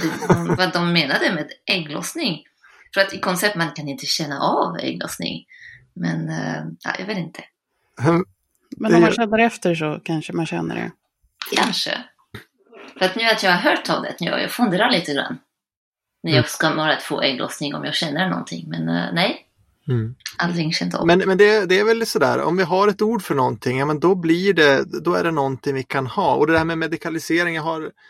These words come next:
Speaker 2: läst att det har debatterats så här, begreppet psykisk ohälsa till exempel. Att, ja, men det, det är ganska vanligt, alltså, det, det är inget konstigt att man mår dåligt ibland. Men om man, om man kallar det för psykisk ohälsa, ja, då är det en sjukdom plötsligt.
Speaker 1: Mm.
Speaker 2: Eller,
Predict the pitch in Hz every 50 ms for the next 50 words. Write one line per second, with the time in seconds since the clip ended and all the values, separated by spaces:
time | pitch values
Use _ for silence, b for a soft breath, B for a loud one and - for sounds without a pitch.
0 | b b b b _ - - 139 139 135 135 131 - - - - 143 139 131 139
1 | 131 139 135 - - 139 135 127 131 127 - 127 120 123 123 107 107 - 139 147
2 | 143 139 131 - 135 - - - 147 135 - - 127 - - 156 139 135 131 147
3 | 165 170 160 - 165 - - 131 123 117 - - 120 - 131 123 _ - - -
4 | - - _ - B B B B B B _ - 147 156 - - - - - _
5 | _ - - - 160 156 151 - - - _ _ _ 185 - 170 160 175 196 185
6 | - 190 165 196 208 196 180 160 156 156 165 165 - 196 165 165 151 156 170 180
7 | 185 185 180 - - 208 180 151 135 113 - 147 139 - - 147 139 135 139 139
8 | 143 147 143 139 156 143 139 147 180 202 196 165 131 123 117 117 120 135 139 156
9 | 156 160 156 - 165 165 156 160 156 - 185 160 147 151 180 196 - - - -
10 | 160 147 - - 131 - - 156 135 127 107 135 214 233 190 - - 135 127 123
11 | 123 120 139 196 233 220 170 - - 208 190 143 123 - - - - 262 247 214
12 | - - 143 123 - - - 196 175 170 170 170 175 185 202 - 131 135 131